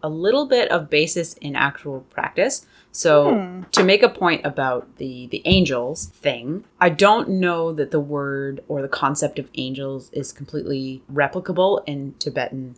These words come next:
Speaker 1: religion, which is a form of Buddhism. But vultures, who are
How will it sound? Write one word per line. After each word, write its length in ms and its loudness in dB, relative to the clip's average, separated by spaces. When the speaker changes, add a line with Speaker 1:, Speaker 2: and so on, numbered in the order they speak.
Speaker 1:
religion, 400 -4
which 180 -6
is 480 -6
a 160 -10
form 240 -6
of 180 -12
Buddhism. 540 -4
But 380 2
vultures, 720 4
who 200 0
are 580 0